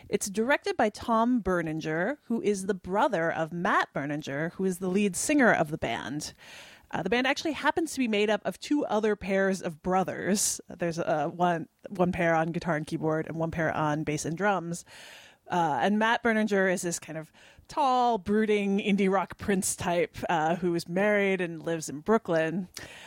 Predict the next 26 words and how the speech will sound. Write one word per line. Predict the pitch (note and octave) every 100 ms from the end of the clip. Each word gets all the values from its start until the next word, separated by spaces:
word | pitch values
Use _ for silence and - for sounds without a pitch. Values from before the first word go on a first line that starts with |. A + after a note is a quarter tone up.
| - -
uh, | F#3+ F3 E3+
whereas | E3 F#3 F3+ F3
his | F#3
brother | - F#3+ F3+
Tom | F3+ - C4+ G#3 F3+ F3+ -
is | F3+
this | F#3 F3+
vaguely | F#3+ F#3+ G3 F#3
Jack | F3+ F#3 F3+ -
Black-esque | F#3 F3+ - E3+ E3 - - -
aspiring | - - G3+ G3 G3 F#3+ F3+ F3
filmmaker | - E4+ C#4 B3+ A3 A#3+ A3
who | A3 G3
loves | F#3 F3+ E3+
metal | F#3 F#3 G3 F#3+ F#3 F3 - -
and | - -
still | D#4+ D#4+
lives | C4
at | F3+
home | G3 G3 F#3+ F#3
with | F#3 F3+
their | F3
mother | E3 E3 E3
in | E3 D#3+
the |
Midwest. | D#3 D3+ D#3+ - E3 - -